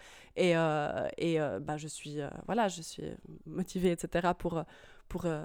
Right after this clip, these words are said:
essayer de, de, de faire ce qu'on peut, surtout sachant qu'on peut faire énormément là-bas avec très peu de moyens d'ici. Et puis ça, c'est, euh,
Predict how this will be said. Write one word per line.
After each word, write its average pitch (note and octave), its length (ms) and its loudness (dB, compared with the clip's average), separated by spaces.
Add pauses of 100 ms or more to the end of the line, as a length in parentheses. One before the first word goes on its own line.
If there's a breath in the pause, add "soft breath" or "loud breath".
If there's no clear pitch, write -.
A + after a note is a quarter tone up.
(100)
essayer D#3+ 540 -4 (120)
de, D#3 180 -2
de, D3+ 180 -4
de D#3+ 120 -4
faire E3+ 180 -4
ce - 60 -8
qu'on E3 180 -6
peut, G#3 220 2 (240 soft breath)
surtout G3 380 -2
sachant G3 440 2
qu'on F3 380 2
peut F#3 120 -2
faire F3+ 320 2
énormément G#3 840 4 (580)
là-bas G3 380 8
avec F#3+ 340 4
très G3+ 160 0
peu G#3+ 120 2
de G3+ 60 0
moyens G3+ 300 4
d'ici. A#3 480 -2
Et F#3 120 -4
puis - 160 -12
ça, F#3+ 180 -4
c'est, D#3+ 280 -4
euh, D#3 100 -4